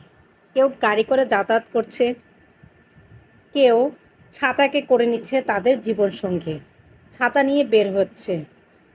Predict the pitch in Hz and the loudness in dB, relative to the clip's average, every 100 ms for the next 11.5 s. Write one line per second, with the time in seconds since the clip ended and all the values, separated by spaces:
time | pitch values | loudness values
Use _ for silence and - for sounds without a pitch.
0 | - - _ 180 185 - - 254 254 311 | -20 -20 _ -12 -12 -12 -4 -2 2 2
1 | 311 277 247 247 214 220 220 240 240 233 | 2 -2 2 2 4 2 4 2 2 0
2 | 233 220 214 180 156 143 - - _ - | -2 0 0 0 -2 -8 -16 -20 _ -20
3 | _ _ _ _ _ _ _ - - - | _ _ _ _ _ _ _ -20 -20 -2
4 | 240 269 302 240 196 185 196 214 285 - | 2 4 4 4 2 0 0 0 -2 -8
5 | - - _ _ _ 190 185 240 233 302 | -16 -20 _ _ _ -2 2 2 2 0
6 | 294 240 202 190 196 - 196 185 - 202 | 0 2 0 0 -2 0 0 0 0 2
7 | 180 208 285 - _ _ _ _ _ _ | 4 2 -2 -8 _ _ _ _ _ _
8 | _ _ 254 269 285 294 302 240 208 196 | _ _ 2 4 4 4 2 4 4 4
9 | 196 190 - 190 196 247 311 _ _ _ | 0 -2 -4 -2 0 0 -4 _ _ _
10 | _ - 202 254 262 254 403 - 220 208 | _ -16 -4 -2 0 0 -2 2 2 4
11 | 190 180 175 - 196 | 2 0 -4 -6 -6